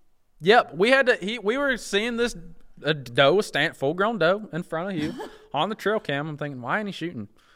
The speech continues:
Speaker 1: Why ain't he shooting?" And I
Speaker 2: Yeah.
Speaker 1: text you. The doe walks out, said, "Why didn't you shoot?" And he's like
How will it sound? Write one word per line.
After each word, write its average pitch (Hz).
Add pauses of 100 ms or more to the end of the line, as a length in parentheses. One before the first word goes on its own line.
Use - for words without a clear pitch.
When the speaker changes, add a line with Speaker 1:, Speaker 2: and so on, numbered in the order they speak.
(400)
Speaker 1:
Why 120
ain't 185
he -
shooting?" 135
And -
I 147
Speaker 2:
Yeah. 147
Speaker 1:
text 190
you. 151
The 139
doe 147
walks 175
out, 196
said, 139 (160)
"Why 120
didn't 196
you 180
shoot?" 233 (440)
And 165
he's 165
like 147